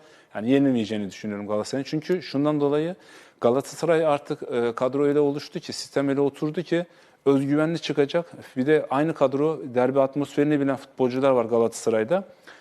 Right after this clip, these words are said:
Fenerbahçe'de yeni, yani beş altı futbolcu yeni geldiği için, ya bir de, e, kazanmak isteyecekler. Bir puan gerideler şu anda. Önüne geçmek isteyecekler. Taraftarın da bir, aşırı bir beklentisi var. Onlara hani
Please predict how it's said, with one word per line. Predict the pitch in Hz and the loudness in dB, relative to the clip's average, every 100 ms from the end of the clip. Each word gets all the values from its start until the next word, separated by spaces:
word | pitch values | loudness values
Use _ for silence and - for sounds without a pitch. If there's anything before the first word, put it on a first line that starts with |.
| _ - | _ -12
Fenerbahçe'de | - 147 165 170 165 170 185 196 - | 0 2 4 0 0 -2 -2 -2 -4
yeni, | 143 147 170 180 175 - - | -2 -2 0 -2 -4 -8 -10
yani | 135 123 127 139 135 131 | -6 -4 -4 -2 -4 -2
beş | 156 - | -4 -2
altı | 147 139 | -4 -4
futbolcu | - - 147 135 | -10 -6 -2 0
yeni | 135 139 | -2 0
geldiği | 143 147 151 | 0 0 -2
için, | 156 - 156 151 - - | -6 -4 -8 -8 -18 -8
ya | 113 | -2
bir | 139 | 0
de, | 156 156 143 135 | 4 4 2 0
e, | 123 120 120 120 117 117 | 0 0 2 2 2 2
kazanmak | - 123 143 147 147 | 0 2 2 2 -2
isteyecekler. | - 117 110 107 120 117 | -4 -2 -2 0 -2 -2
Bir | 113 | -4
puan | 127 120 | -2 0
gerideler | 120 120 120 117 | 0 2 2 2
şu | 107 113 | 0 -4
anda. | 107 117 151 - - _ | -4 -2 -4 -8 -20 _
Önüne | 120 127 143 | -2 0 2
geçmek | 135 - 127 | 0 -4 -10
isteyecekler. | - 117 107 117 - | -4 -4 -2 -4 0
Taraftarın | 117 123 - 131 | 0 0 2 2
da | 135 | 2
bir, | 123 120 | 0 -2
aşırı | 113 - 127 | -4 -2 -2
bir | |
beklentisi | 123 123 131 131 - | 0 -2 -4 -4 -2
var. | 127 135 - - - - | -2 -2 -12 -20 -20 -2
Onlara | 131 139 147 151 147 | 0 4 6 6 4
hani | 135 135 | 2 -4